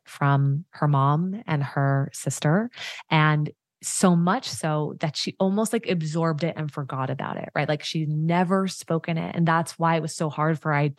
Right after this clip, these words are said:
her to identify why there was such a struggle with trust, right? And so again, it's like looking to the past to understand what are the things that have disrupted my relationship with trust, right?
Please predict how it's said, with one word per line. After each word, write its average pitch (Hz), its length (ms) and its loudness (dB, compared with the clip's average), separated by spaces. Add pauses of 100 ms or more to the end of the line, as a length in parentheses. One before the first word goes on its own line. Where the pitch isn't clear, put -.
her 156 220 2
to - 160 -8
identify 151 800 4 (320)
why 160 600 0
there 156 340 0
was 156 180 2
such - 380 0
a 165 80 2
struggle 160 720 0
with 160 180 2
trust, - 520 -2 (220)
right? 147 300 4 (200)
And 196 120 2
so 180 100 6
again, 190 240 4
it's 185 120 -2
like 170 180 2
looking 220 720 -2
to - 220 0
the 160 200 2 (160)
past 160 640 0
to - 80 -8
understand 160 800 4 (220)
what 185 240 6
are 208 80 4
the 185 120 -2
things 156 400 -4
that 151 120 -2
have 143 100 -2
disrupted 151 640 0
my 143 140 0
relationship 135 840 -2 (120)
with - 200 -6
trust, - 560 -4 (640)
right? 127 240 -2